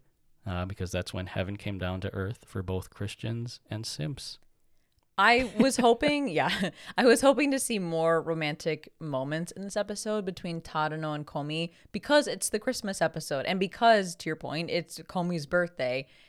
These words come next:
Speaker 2: and this is prime real estate for those type of scenes. And I was even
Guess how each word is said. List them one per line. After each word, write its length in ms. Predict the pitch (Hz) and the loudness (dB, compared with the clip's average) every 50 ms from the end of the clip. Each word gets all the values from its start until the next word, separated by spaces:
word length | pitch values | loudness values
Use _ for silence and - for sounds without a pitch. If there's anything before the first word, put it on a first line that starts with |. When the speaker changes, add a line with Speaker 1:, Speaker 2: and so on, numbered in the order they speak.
| _ _ _ - | _ _ _ -4
Speaker 2:
and 420 | 175 175 170 165 160 160 160 143 | 0 2 2 2 2 0 -2 -4
this 180 | 170 185 - - | -6 -6 -6 -6
is 120 | 185 170 | -8 -8
prime 600 | - - - - - 156 151 165 175 175 170 147 | -10 -14 -20 -12 -6 -2 2 2 2 2 2 0
real 240 | 139 147 160 156 143 | 0 0 0 0 0
estate 440 | 147 - - - 165 135 90 - - | -2 -4 -6 -6 -6 -6 -8 -10 -14
for 540 | - - 165 156 147 139 139 135 131 131 135 143 | -12 -6 -4 -2 -2 0 -2 -2 -2 -4 -4 -4
those 300 | 143 139 139 139 - - | -4 -4 -4 -4 -6 -8
type 380 | - 147 131 131 131 - - | -4 -2 -2 -2 -4 -8 -10
of 180 | 139 143 139 - | -14 -12 -10 -10
scenes. 540 | - - 135 131 135 139 156 185 196 - - _ _ _ _ _ _ _ _ - - | -10 -10 -8 -8 -8 -6 -6 -6 -6 -8 -12 _ _ _ _ _ _ _ _ 0 2
And 180 | 190 185 185 | 2 6 6
I 60 | 196 | 6
was 160 | 202 202 175 208 | 6 6 2 0
even 420 | 220 226 226 233 220 202 185 | -4 -4 -2 -2 -2 -4 -4